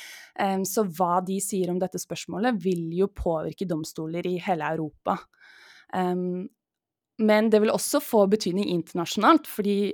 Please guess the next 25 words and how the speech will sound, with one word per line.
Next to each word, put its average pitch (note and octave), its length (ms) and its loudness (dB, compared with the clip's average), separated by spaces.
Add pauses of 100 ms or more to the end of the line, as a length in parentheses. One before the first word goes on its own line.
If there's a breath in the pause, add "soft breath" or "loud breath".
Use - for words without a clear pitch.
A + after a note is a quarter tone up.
(120)
em, F#3 640 0 (140)
det G#3+ 160 2
pågår F#3 300 2
jo A3+ 80 4
også F#3+ 240 -2
en F#3+ 80 0
veldig F#3 220 0
stor G3 600 0 (300 soft breath)
rettsutvikling F3 680 -4
her, B3+ 220 4 (480 soft breath)
hvor G3+ 240 8
domstoler F3 640 0
ser E3 320 -4
til E3+ 80 -2
hverandre. F3 400 2 (240)
Så A#3 200 -2
det G3 80 8
er E3 140 2
jo F3 120 0
ikke A3 180 -4
bare F3+ 400 6
Den F#3 160 -2
europeiske F3+ 480 -4
menneskerettsdomstolen F3 1080 -2
som F#3 360 0